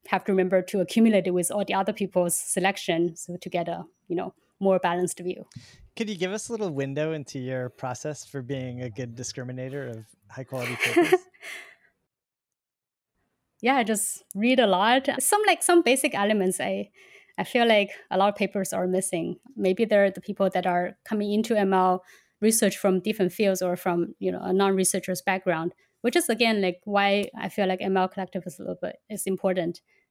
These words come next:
Speaker 1: Get people into this paper publishing process and tell them, like, what are the basic things you have to do, compare with baselines out there, you know, try different, uh, variations of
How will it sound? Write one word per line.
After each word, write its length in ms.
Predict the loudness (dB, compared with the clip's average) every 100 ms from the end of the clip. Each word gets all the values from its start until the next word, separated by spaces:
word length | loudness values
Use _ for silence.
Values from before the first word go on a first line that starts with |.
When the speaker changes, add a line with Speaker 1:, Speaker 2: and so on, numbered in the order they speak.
| _ -2
Speaker 1:
Get 140 | 0
people 240 | 0 0
into 460 | 0 0 0 -2 -2
this 200 | -4 -8
paper 340 | -6 -4 -4
publishing 400 | -4 -4 -4 -4
process 360 | -4 -4 -2 -2
and 120 | -2
tell 200 | -2 -2
them, 200 | 0 -2
like, 140 | -4 -8
what 280 | -2 -2 -2
are 100 | -6
the 80 | -2
basic 300 | -4 -4 -4
things 240 | -4 -2
you 40 |
have 100 | -6
to 80 | -6
do, 280 | -2 -2 -2 _ _ _
compare 380 | -4 -2 0 0
with 180 | 0 -2
baselines 400 | -2 0 0 -2
out 180 | -6
there, 220 | -4 -6 -6
you 100 | -8
know, 160 | -8 -12 _ -16
try 240 | -2 0
different, 460 | 0 0 0 0 -2
uh, 140 | -6 -6
variations 600 | 0 2 2 2 0
of 120 | -2